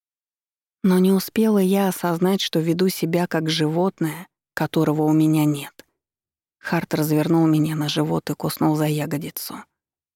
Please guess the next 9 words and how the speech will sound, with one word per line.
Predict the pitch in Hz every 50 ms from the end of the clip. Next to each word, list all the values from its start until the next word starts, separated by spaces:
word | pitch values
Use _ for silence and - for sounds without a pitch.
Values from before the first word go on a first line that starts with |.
| _ _ _ _ _ _
Резкий | - 170 170 175 - - - 160 156
контраст | - - 156 156 160 - - 165 160 151 160
боли | 170 160 165 180 175 185 175 165 165
и | 170 185 151
жаркого | 156 165 165 165 - - 165 147 147
влажного | 147 147 151 156 160 160 156 156 151 147 147
давления | 143 151 147 147 156 156 170 175 165 160 156 151 156
между | 151 151 151 - 156 151
ног | 151 147 151 156 - _ _